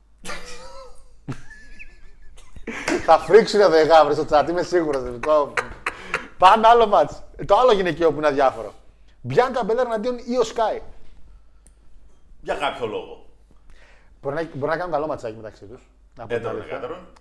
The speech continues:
Speaker 1: Αλλά retain, δεν νομίζω η Io Sky να θα πάρει τη ζώνη από την Bianca αυτή τη στιγμή.
Speaker 2: Κανονικά θα έπρεπε, αλλά τέλος πάντων.
Speaker 1: Άλλο αυτό.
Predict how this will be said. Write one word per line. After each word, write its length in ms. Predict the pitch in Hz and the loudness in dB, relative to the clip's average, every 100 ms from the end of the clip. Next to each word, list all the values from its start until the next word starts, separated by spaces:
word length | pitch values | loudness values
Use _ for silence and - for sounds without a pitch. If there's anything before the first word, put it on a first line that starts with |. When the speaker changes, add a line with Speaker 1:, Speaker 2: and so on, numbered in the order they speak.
| - | -6
Speaker 1:
Αλλά 380 | 139 165 135 - | 0 4 2 0
retain, 460 | 139 - 160 185 214 - - - - - - | -6 0 0 0 -6 -14 -14 -20 -20 -20 -6
δεν 140 | 147 | -4
νομίζω 260 | 147 127 131 | -2 -4 -6
η 140 | 123 | -6
Io 40 | - | -6
Sky 200 | 131 123 | -8 -8
να 80 | |
θα 180 | 113 117 | -12 -12
πάρει 160 | 120 113 | -12 -12
τη 60 | |
ζώνη 380 | 107 117 110 98 - _ _ _ - | -10 -12 -12 -20 -20 _ _ _ -16
από 180 | 117 117 | -12 -12
την 80 | |
Bianca 100 | 110 | -10
αυτή 120 | 120 110 | -10 -10
τη 100 | 107 | -10
στιγμή. 100 | 107 | -8
Speaker 2:
Κανονικά 420 | 110 139 - - - | -8 -12 -8 -8 -6
θα 120 | 135 | -8
έπρεπε, 280 | 117 110 117 | -8 -10 -8
αλλά 160 | 110 | -8
τέλος 280 | - 98 - | -10 -12 -16
πάντων. 280 | - 107 127 | -16 -16 -6
Speaker 1:
Άλλο 160 | 175 127 | -2 -2
αυτό. 220 | 156 | -6